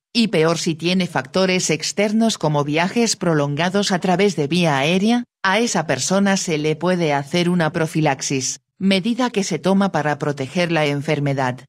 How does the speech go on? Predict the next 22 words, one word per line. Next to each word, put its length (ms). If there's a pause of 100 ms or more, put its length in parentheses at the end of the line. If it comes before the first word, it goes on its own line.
(180)
sobre 340
todo 320
con 180
heparina 480
de 140
bajo 340
peso 320
molecular. 760 (420)
Es 260
de 80
suma 340
importancia 880
en 120
la 100
profilaxis 800
y 60
el 120
tratamiento 680
de 120
los 200
fenómenos 560
tromboembólico, 1080